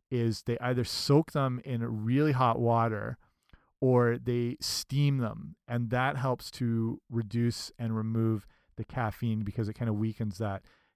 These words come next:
kafiol effect. Um, it's still there for the flavor and the aroma, but, you know, like most people say, will say decaf coffee just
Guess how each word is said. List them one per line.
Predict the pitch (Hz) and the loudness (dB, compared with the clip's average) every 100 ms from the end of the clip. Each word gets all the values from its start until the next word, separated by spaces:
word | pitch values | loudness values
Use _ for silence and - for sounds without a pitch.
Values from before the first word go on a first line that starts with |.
| _ | _
kafiol | 127 110 - 113 107 | -4 -2 0 0 0
effect. | 104 - 113 104 - - | -4 -4 -4 -4 -8 -10
Um, | 120 107 110 | -6 -6 -6
it's | 113 | -8
still | - 156 127 | 0 2 4
there | 113 120 | 4 2
for | 120 120 | 2 0
the | 107 | -2
flavor | - 117 107 | 0 0 0
and | 110 | 0
the | 107 | 0
aroma, | 101 101 104 113 | 0 0 0 0
but, | 107 104 107 - _ _ | -2 -4 -6 -14 _ _
you | 135 | 2
know, | |
like | 131 123 | 2 2
most | 120 | 0
people | 127 110 | 0 -2
say, | 104 120 113 107 - - _ _ | -4 -2 -2 -2 -6 -14 _ _
will | - 131 120 | -12 -4 -4
say | 117 120 107 - _ _ _ - | -2 -2 -2 -6 _ _ _ -20
decaf | - 131 - 113 - | -4 -2 0 -2 0
coffee | 117 104 113 | 0 0 -2
just | 104 | -4